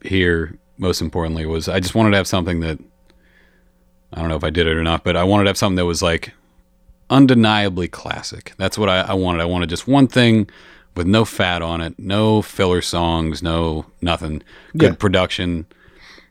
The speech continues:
Speaker 1: And then I wanted to take my time and do videos to a bunch of 'em. And I have videos written for a few more at least.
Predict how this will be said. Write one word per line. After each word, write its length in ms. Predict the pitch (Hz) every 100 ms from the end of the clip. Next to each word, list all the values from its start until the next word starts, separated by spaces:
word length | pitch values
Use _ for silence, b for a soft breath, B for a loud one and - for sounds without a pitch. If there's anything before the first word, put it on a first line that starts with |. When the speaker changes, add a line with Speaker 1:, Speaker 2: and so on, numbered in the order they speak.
| -
Speaker 1:
And 120 | 101
then 100 | 107
I 40 | 104
wanted 260 | 107 107
to 80 | 101
take 200 | 110 107
my 120 | 107
time 240 | 98 107 104
and 80 | 92
do 140 | 95
videos 480 | 95 101 98 90 -
to 380 | - 85 80 78
a 80 | 80
bunch 260 | 92 110 85
of 100 | 76
'em. 160 | 87
And 100 | 87
I 40 | 92
have 260 | 123 120 90
videos 300 | 107 98 92
written 260 | 98 90
for 400 | 80 82 78 80 - _ -
a 60 |
few 260 | - 208 147
more 220 | 101 90
at 80 | 80
least. 400 | 80 78 -